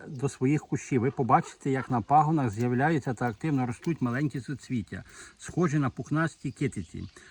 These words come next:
Поступово бутони на них розділяються, а самі цу-, суцвіття змінюють колір із яскраво-зеленого на ось такий, на блідо-зелений або навіть жовтуватий.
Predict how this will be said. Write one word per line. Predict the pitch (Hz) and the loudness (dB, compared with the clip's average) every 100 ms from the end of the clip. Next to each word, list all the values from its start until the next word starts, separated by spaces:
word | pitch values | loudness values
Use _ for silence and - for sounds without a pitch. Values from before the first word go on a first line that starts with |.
| - | -8
Поступово | 139 - 156 170 165 143 | -6 -4 -2 0 0 2
бутони | 127 - 160 156 135 | 0 0 0 2 2
на | 135 | 2
них | 156 156 - - - - 196 _ _ _ - | 2 0 -6 -14 -18 -20 -20 _ _ _ -6
розділяються, | 156 147 101 117 127 185 196 139 | 0 2 4 4 6 6 4 -2
а | |
самі | - 156 170 | 0 2 0
цу-, | - 127 - | -2 -6 -8
суцвіття | - 135 - 170 - 139 | -8 -8 -2 -4 -2 -2
змінюють | 104 117 156 156 139 120 - | 0 2 4 4 2 0 -2
колір | - 180 170 147 | -2 2 2 0
із | 135 110 | -2 0
яскраво-зеленого | 135 - 151 156 120 135 147 165 143 127 | -2 0 0 2 2 2 2 2 4 4
на | 127 139 | 2 2
ось | 139 | 0
такий, | - - 143 127 | -4 -2 0 2
на | 120 117 | 4 2
блідо-зелений | 107 117 160 143 120 135 131 113 101 107 | 0 0 0 0 0 2 4 2 2 -2
або | 110 139 | -2 2
навіть | 123 139 113 | 4 2 2
жовтуватий. | 123 - 127 110 95 95 | 0 0 0 2 0 -4